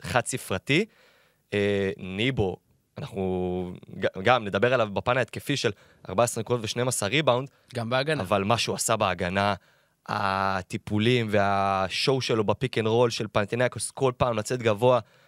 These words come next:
Speaker 1: וגם צייצתי על זה בטוויטר, שלדעתי ראיתי פעם ראשונה את עודד קטש מוחא כפיים אחרי מהלך הגנתי של ג'וש ניבו, וזה אומר הכל על הגישה הכללית. אני זוכר שדיברנו במהלך העונה, היה, היה איזשהו פרק או שניים אפילו שאמרנו, אה, אפילו אני זוכר שנראה לי דני דניאלי היה איתנו בפרק הזה,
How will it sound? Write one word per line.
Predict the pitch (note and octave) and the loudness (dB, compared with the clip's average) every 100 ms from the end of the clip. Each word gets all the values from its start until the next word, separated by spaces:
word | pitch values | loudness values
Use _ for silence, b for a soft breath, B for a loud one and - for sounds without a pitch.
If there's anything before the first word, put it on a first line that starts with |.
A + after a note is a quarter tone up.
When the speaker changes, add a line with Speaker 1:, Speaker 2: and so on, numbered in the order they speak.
| b _ | b _
Speaker 1:
וגם | A2 A2+ | -2 0
צייצתי | - B2 - | 2 0 2
על | A#2+ | 2
זה | |
בטוויטר, | A2 G2+ B2 C3+ C#3 A2+ | 0 -2 -4 -2 0 0
שלדעתי | - A#2 G#2 _ _ _ G#2+ G#2 G2+ | 0 0 -2 _ _ _ 0 0 2
ראיתי | B2 B2+ | 2 2
פעם | B2+ B2+ | 2 0
ראשונה | A#2+ A#2+ | 2 0
את | A#2 | 2
עודד | B2 | 0
קטש | A2+ B2+ B2+ | 0 -2 -2
מוחא | A#2 - | -4 -4
כפיים | A#2+ A2+ C3 C3+ B2+ | -2 0 2 2 0
אחרי | - A#2+ | -2 0
מהלך | A2+ A#2 | 2 0
הגנתי | B2 G#2+ G#2 B2+ | 0 -2 -4 -6
של | G#2+ | -6
ג'וש | G#2+ A#2+ | -4 -4
ניבו, | C3 C#3+ E3 F#3 b b b b b _ F2+ | 0 2 2 2 b b b b b _ -10
וזה | G#2 F2+ C3 | -8 0 2
אומר | C#3 D3 | 4 2
הכל | C#3 - C#3+ | 0 2 2
על | C#3+ | 4
הגישה | G#2+ G2+ - C#3+ | 2 -2 0 0
הכללית. | C3 B2 C3+ - | 2 0 0 -2
אני | A2+ | -4
זוכר | G2 B2 | -4 -4
שדיברנו | A2 G#2 A2+ | 0 0 2
במהלך | G#2 G2+ G#2 G2+ | 2 2 0 0
העונה, | G#2+ G#2+ B2 A#2 b b b b b _ _ | 0 2 2 0 b b b b b _ _
היה, | A2+ C3 B2 | 2 4 4
היה | C3 | 2
איזשהו | F3 - | 2 -2
פרק | D3 D#3 E3+ | 0 2 2
או | A2+ | 0
שניים | - D#3 | 0 0
אפילו | C#3+ C3 | 0 -4
שאמרנו, | - G#2 A#2+ D3 D3+ D3 | 0 2 2 0 0 2
אה, | A#2+ G#2+ G#2+ | 2 0 -2
אפילו | - C3 | -4 -4
אני | A#2 | -4
זוכר | G#2+ C3 | -4 -4
שנראה | - G#2+ G2 F#2+ A#2 | -2 0 -2 0 -2
לי | A2+ | 0
דני | A2 B2+ | -2 0
דניאלי | G#2 G2 C3 | 0 0 0
היה | C#3 | 0
איתנו | C#3+ D3 C#3+ | 0 -2 -2
בפרק | C#3+ D3 D3 | -2 -2 0
הזה, | D3+ D#3+ | 0 0